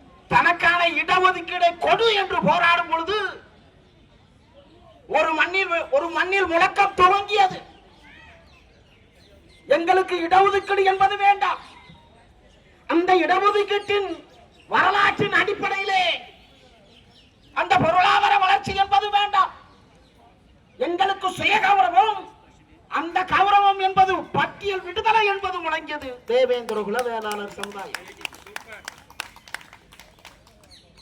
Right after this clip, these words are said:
நீண்ட நெடிய வரலாற்று பெருமை கொண்ட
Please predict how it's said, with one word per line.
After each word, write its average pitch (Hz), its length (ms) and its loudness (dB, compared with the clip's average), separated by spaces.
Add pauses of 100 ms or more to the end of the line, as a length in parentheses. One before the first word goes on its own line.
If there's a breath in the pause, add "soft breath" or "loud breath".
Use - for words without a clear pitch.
(1040)
நீண்ட 392 480 4
நெடிய 392 320 4
வரலாற்று 415 600 4
பெருமை 403 300 0
கொண்ட 381 420 0